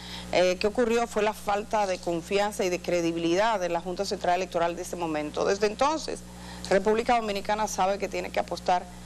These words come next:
por un tribunal electoral que sea respetuoso de las leyes, respetuoso de las normas,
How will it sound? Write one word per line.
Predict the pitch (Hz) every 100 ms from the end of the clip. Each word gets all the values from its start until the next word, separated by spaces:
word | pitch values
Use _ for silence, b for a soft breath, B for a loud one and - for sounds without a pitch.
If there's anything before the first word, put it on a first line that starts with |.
| B B -
por | 214 226
un | 277
tribunal | 330 254 233 233
electoral | 226 196 - 165 156 175 196
que | 180
sea | 175 180 185 202
respetuoso | 190 180 185 170 190 254 269
de | 220
las | 180 165 165
leyes, | 170 175 175 180 180 180
respetuoso | 175 - 175 180 196 247
de | 233
las | 185
normas, | 175 175 175 175 175